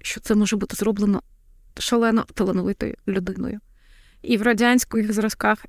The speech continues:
і в нинішніх російських ми маємо справу часто з дуже талановитими людьми. І це найгірше, тому що тоді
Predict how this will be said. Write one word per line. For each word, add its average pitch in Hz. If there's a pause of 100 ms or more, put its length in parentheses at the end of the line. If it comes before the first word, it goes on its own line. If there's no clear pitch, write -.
і 233
в 202
нинішніх 226
російських 220
ми 220
маємо 196
справу 202
часто 175
з 220
дуже 220
талановитими 190
людьми. 190 (180)
І 247
це 285
найгірше, 226
тому 190
що -
тоді 247